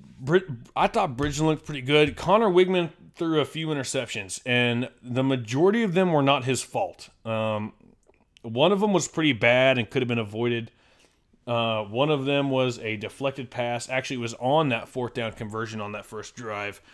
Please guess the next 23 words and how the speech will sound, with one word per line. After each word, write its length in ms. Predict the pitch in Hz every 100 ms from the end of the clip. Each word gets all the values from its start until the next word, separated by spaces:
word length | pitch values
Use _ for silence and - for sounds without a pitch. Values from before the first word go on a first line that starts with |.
| - _
So 160 | -
they 160 | 170 190
weren't 340 | 175 180 247
necessarily 600 | 147 170 135 - 139 135
his 200 | 120 117
fault. 420 | - 120 120 117 -
I 80 | 127
don't 100 | 147
wanna 120 | 143
say 220 | 120 135
that 120 | 123 117
he 100 | 127
looked 280 | 123 120
bad. 340 | 98 110 110 110
I 80 | 110
don't 120 | 127
wanna 120 | 117
say 260 | - 117 110
that, 160 | 107 - - - _
you, 100 | -
you 460 | 123 104 101 110 139
know, 120 | 113
Matt, 240 | 98 151